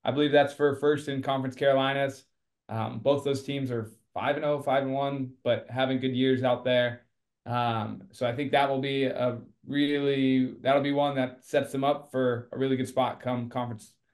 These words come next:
Carolina, um, tournament. Um, and then I think, uh, Penn State Long Beach is gonna be one that's gonna be great to watch and, and, uh, really good test for Penn State. They've been playing really good to kick off eva play, and then seeing them compete against one of the,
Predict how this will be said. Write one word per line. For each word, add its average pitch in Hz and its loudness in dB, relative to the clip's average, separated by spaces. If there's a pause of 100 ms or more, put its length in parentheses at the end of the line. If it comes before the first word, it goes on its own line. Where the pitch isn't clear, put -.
(160)
Carolina, 120 -2 (200)
um, 107 -8 (240)
tournament. 135 -4 (500)
Um, 110 -2
and 147 -4
then 151 4
I 143 4
think, 135 -4
uh, 120 2 (200)
Penn 147 0
State 147 2
Long 135 0
Beach 117 -6 (380)
is 127 0
gonna 127 -2
be 123 -2
one 123 -2
that's 113 -6
gonna 120 -4
be 117 -2
great 123 -2
to 117 -12
watch 117 -2
and, 104 -10 (340)
and, 113 -4
uh, 104 -2 (300)
really 147 0
good 135 2
test 143 2
for 131 -2
Penn 135 -2
State. 151 0
They've 139 -2
been 135 -2
playing 139 0
really 135 0
good 135 0
to 123 -6
kick 135 -8
off 120 0
eva 139 -4
play, 156 4 (540)
and 131 0
then 123 -2
seeing 135 -2
them 127 0
compete 131 -2
against 123 -4
one 127 -2
of 120 -4
the, 117 -2